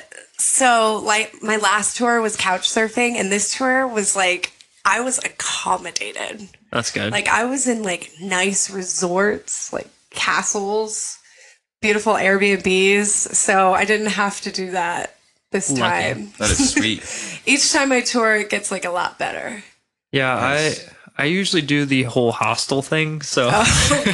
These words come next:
Speaker 1: God,
Speaker 2: <laughs>
Speaker 1: those hostels.
Speaker 2: I, you meet a lot of people, though.
Speaker 1: <laughs> That
Speaker 2: And
Speaker 1: is
Speaker 2: so,
Speaker 1: good.
Speaker 2: and I'm, like,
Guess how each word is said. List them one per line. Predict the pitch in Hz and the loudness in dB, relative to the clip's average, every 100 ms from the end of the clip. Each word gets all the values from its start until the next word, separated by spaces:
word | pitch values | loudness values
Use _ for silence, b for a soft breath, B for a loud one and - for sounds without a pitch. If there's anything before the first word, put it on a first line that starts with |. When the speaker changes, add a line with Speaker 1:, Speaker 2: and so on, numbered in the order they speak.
| 214 | 0
Speaker 1:
God, | 202 202 196 202 | 2 2 2 2
Speaker 2:
<laughs> | |
Speaker 1:
those | 214 214 277 | 2 2 4
hostels. | 247 214 226 277 - 240 208 - - - | 2 4 2 0 -2 -2 -2 -2 -4 -2
Speaker 2:
I, | 170 | -2
you | 214 208 | 0 2
meet | 226 | 2
a | 233 | 2
lot | 190 | 0
of | 156 | 0
people, | 214 170 | 0 2
though. | 117 - 127 | 2 0 0
Speaker 1:
<laughs> | - - - - | -2 -2 -2 0
That | 247 | 2
Speaker 2:
And | 247 | 4
Speaker 1:
is | 240 | 4
Speaker 2:
so, | 147 143 | 4 4
Speaker 1:
good. | 139 190 190 202 196 - | 2 2 -2 -4 -6 -4
Speaker 2:
and | 156 | 0
I'm, | 180 180 | 0 2
like, | 151 135 123 | 2 0 -2